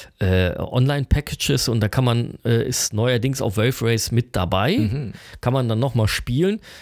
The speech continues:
Speaker 1: Hat nicht mehr so viel Spaß gemacht wie früher, aber grafisch ist es jetzt nicht irgendwie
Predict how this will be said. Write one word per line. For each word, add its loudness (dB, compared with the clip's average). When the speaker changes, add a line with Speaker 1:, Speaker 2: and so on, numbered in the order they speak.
Speaker 1:
Hat -2
nicht 0
mehr 2
so 0
viel 0
Spaß 0
gemacht 0
wie 2
früher, 0
aber 0
grafisch -2
ist -2
es 0
jetzt -2
nicht 0
irgendwie 0